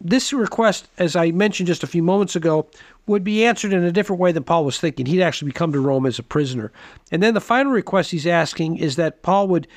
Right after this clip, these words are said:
be able to enjoy fellowship with the Christians at Rome. And, and so that would happen as well. Now, he also mentions that he's praying for them. He e-, ends his,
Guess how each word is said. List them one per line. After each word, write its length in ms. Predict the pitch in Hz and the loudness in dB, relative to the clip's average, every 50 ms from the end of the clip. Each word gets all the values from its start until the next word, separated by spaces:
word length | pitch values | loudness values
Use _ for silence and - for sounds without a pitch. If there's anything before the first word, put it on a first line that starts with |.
| - - _ _ | -20 -20 _ _
be 160 | 185 180 196 | 0 2 4
able 260 | 208 226 214 208 208 | 4 4 2 2 0
to 240 | 196 - - 202 202 | 0 0 -2 0 2
enjoy 380 | 180 160 143 127 175 190 185 - | 2 0 0 0 2 2 2 2
fellowship 600 | - - 254 294 311 247 - - - 131 113 - _ _ | 2 2 2 2 2 2 0 0 -2 -2 -4 -6 _ _
with 140 | - 160 156 | -4 -4 -2
the 80 | 139 131 | -2 -2
Christians 440 | - - 175 - - - 139 123 - | -2 -2 -2 -2 -4 -6 -4 -4 -4
at 140 | 139 - | -4 -2
Rome. 380 | 139 135 135 127 127 131 131 127 - _ _ _ _ _ _ _ _ _ _ _ _ _ _ _ _ _ | 0 0 2 2 2 0 -2 -4 -10 _ _ _ _ _ _ _ _ _ _ _ _ _ _ _ _ _
And, 320 | - 170 180 180 180 156 - - - - - - - - | -2 0 0 0 0 -2 -6 -12 -20 -20 -20 -20 -8 -4
and 140 | - 202 185 | -2 -2 -2
so 160 | - - 202 | 0 -2 0
that 380 | 180 185 202 190 180 165 - _ _ | 2 2 2 2 2 0 -2 _ _
would 240 | - 185 180 185 170 | 0 0 2 2 0
happen 520 | 147 151 175 170 156 - - 156 143 143 - | -2 -4 -2 -2 -2 -2 -2 -4 -4 -4 -4
as 180 | 147 131 - | -6 -6 -4
well. 380 | 135 135 135 131 120 107 110 - _ - - - - - - _ | -2 0 2 2 0 0 -4 -10 _ -20 -20 -20 -20 -20 -6 _
Now, 320 | 220 220 220 214 214 - - | 0 2 2 2 0 -2 -4
he 160 | - 180 214 | -2 0 2
also 460 | 214 208 240 302 330 - - - 311 226 | 4 4 4 4 2 2 0 0 0 2
mentions 460 | 190 185 180 175 156 - 180 160 135 | 2 2 0 0 0 -2 -4 -4 -2
that 140 | 175 156 151 | -2 -4 -4
he's 100 | 139 - | -6 -6
praying 300 | - - 170 165 156 135 | -4 -4 -2 -2 -2 -2
for 160 | - 156 143 | -2 -2 -2
them. 260 | 143 143 135 117 110 | 0 0 0 0 -2
He 240 | 117 127 139 156 151 | -2 -2 -2 -2 0
e-, 80 | - 175 | 0 2
ends 520 | 190 202 214 208 208 220 240 247 226 - | 2 2 2 2 0 0 0 0 0 0
his, 260 | 214 196 170 - - | -2 -2 -4 -4 -8